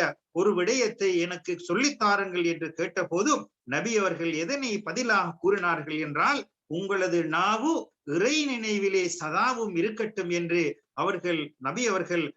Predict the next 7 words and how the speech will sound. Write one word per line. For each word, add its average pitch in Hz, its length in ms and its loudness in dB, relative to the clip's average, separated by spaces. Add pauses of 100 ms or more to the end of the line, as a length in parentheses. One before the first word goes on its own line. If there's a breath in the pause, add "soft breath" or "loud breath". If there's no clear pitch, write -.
அந்த 170 240 -4
சஹாபாக்களுக்கு 196 1080 0
கற்றுக் 214 340 -2
கொடுத்தார்கள். 151 520 2 (220)
அன்பார்ந்தவர்களே, 175 760 4 (340)
திக்ர 240 280 2
செய்வதென்பது, 170 720 4